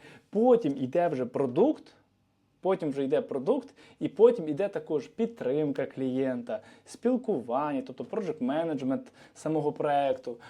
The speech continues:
а не тільки лише технічна його сторона. Якщо ви будете займатися лише технічкою, а на все інше ви не будете звертати уваги, то, ребят, повірте мені, е, ви не будете заробляти більше, ніж п'ятсот доларів на фрілансі. Ну, це буде бред.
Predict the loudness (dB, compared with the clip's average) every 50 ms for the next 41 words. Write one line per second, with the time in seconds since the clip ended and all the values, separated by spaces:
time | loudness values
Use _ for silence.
0 | -16 -10 -6 -4 -2 -2 -4 -4 -4 -2 -2 -2 -2 -2 -4 -4 -4 -4 -2 2
1 | 2 2 2 2 -4 -14 -20 -10 -6 -6 -4 -2 -2 -4 -4 -4 -4 -4 -4 -4
2 | -4 -4 -6 -6 -6 -8 -8 -6 -4 -6 -6 -4 -2 -4 -2 -2 -2 -2 -2 -2
3 | -2 -2 -2 -4 -4 -2 0 0 0 0 -2 -2 -6 -8 -10 -12 _ _ _ -6
4 | -6 -4 -2 -2 -2 -2 -2 -4 -4 -2 -2 -2 -2 -6 -12 _ _ _ _ _
5 | _ -20 -18 -10 -6 -4 -4 -4 -2 0 2 2 2 2 0 -2 -2 -2 0 2
6 | 2 2 2 2 0 0 0 -2 -2 -2 -4 -4 -4 -4 -4 -4 -2 -2 0 0
7 | 0 0 0 0 -2 -2 -4 -6 -4 -2 0 0 2 2 0 0 -2 -4 -6 -6
8 | -8 -8 -6 -4 -2 -2 -2 -4 -4 -6 -6 -4 -4 -4 -4 -6 -8 -10 -16 -20
9 | -20 -20 -20 -10 -4 -2 0 2 2 2 2 2 0 0 -2 -4 -4 -10 -6 -4
10 | -4 -2 -2 -4 -4 -4 -4 -6 -4 -4 -6 -6 -6 -8 -8 -8 -8 -12 -12 -8
11 | -8 -4 -2 -2 0 0 -2 -2 -4 -6 -8 -8 -8 -10 -10 -10 -12 -10 -8 -6
12 | -4 -4 -4 -6 -8 _ _ -12 -10 -10 -8 -8 -10 -12 -14 -18